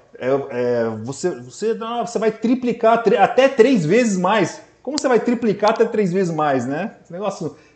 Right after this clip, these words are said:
eu usei até um texto errado na hora que eu fiz o convite pra live do pessoal, foi até engraçado. Depois eu mesmo assisti, eu falei, "Putz, grilo, como é que eu vou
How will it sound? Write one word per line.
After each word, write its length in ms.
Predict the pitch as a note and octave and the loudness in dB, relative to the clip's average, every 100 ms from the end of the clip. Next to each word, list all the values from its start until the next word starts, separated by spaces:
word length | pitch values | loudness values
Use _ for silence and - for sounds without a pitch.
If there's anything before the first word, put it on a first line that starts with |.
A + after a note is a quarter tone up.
| - | -10
eu 100 | D3+ | -4
usei 260 | D#3+ C3 G3+ | -2 2 2
até 160 | G3+ | 4
um 100 | A#3 | 2
texto 300 | B3 A3 G#3+ | 4 4 6
errado 360 | B3+ C3+ F3 E3+ | 4 6 6 6
na 80 | D#3+ | 2
hora 120 | D#3 | 0
que 100 | D#3 | -2
eu 40 | |
fiz 280 | D3+ - D#3 | -8 -8 -8
o 60 | D3+ | -4
convite 320 | D3+ C3+ - | -4 -4 -6
pra 160 | - C3 | -2 2
live 260 | C3+ C#3+ | 2 2
do 80 | C3 | 0
pessoal, 400 | D3 - B2+ C#3+ | -4 -2 2 2
foi 80 | D#3 | 0
até 160 | D3 | -2
engraçado. 440 | G3+ A#3 C#4+ F3+ D3+ | -2 -2 0 0 2
Depois 220 | - G#3 | 2 6
eu 80 | A3+ | 6
mesmo 200 | G#3 G3+ | 4 0
assisti, 420 | G3+ F3+ - - | 0 -2 -4 0
eu 80 | G3+ | 0
falei, 260 | F#3 F3 | 2 0
"Putz, 680 | E3 - - G3+ - - - | 0 -6 0 0 0 -10 -14
grilo, 240 | - G#2 G#2+ | -10 -10 -10
como 140 | G3+ | -8
é 40 | |
que 80 | G3+ | 0
eu 80 | E3 | 0
vou 260 | D#3 - | 2 -2